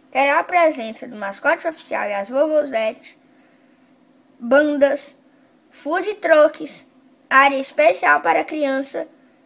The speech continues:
e também estará vendendo os ingressos para o jogo do Ceará contra o Guarani na semana que vem.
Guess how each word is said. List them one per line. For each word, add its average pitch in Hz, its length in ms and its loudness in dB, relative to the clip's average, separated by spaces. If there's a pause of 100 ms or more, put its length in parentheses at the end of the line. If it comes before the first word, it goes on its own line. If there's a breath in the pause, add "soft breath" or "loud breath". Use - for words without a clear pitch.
(120)
e 320 140 -4
também 302 580 0
estará 285 520 4
vendendo 294 640 -4
os 262 140 -8
ingressos 285 760 0 (540 soft breath)
para 285 420 4
o 294 200 0
jogo 254 560 -2 (1400)
do 240 320 -10
Ceará 294 680 2
contra 277 400 -8
o 262 40 -10
Guarani 269 760 0 (520)
na 240 160 -4
semana 262 640 -4
que 311 340 -4
vem. 196 320 -8